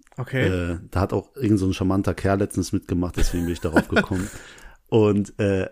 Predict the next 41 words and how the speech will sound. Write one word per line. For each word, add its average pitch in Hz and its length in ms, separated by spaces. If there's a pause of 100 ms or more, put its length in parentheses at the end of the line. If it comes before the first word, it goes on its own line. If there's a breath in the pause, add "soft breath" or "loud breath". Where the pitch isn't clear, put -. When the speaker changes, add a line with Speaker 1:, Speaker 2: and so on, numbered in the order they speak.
(100)
Speaker 2:
da 117 80
ist 127 140
mir - 140
aufgefallen, 107 560
die 117 80
Frauen 180 500
bringen 143 320
manchmal 156 340
so 120 120
Aussagen 143 460
wie, 139 180
"Boah, 92 240
der 104 100
hat 131 120
aber 113 100
einen 98 100
geilen 110 280
Hintern, 123 680
boah, 113 260
Speaker 1:
Ja? 214 360
Speaker 2:
der 403 80
hat - 160
aber", - 140
Speaker 1:
Das 110 140
sagen 240 360
die? 151 180
Speaker 2:
Ja, 127 220
ja, 190 580
ja, 123 260
ja. 175 280
Und 139 240
auch 139 120
letztens 156 360
in 127 80
einer 113 100
anderen 185 240
Show 107 300
hat - 200
eine 131 220
Frau 110 320
gesagt, 139 400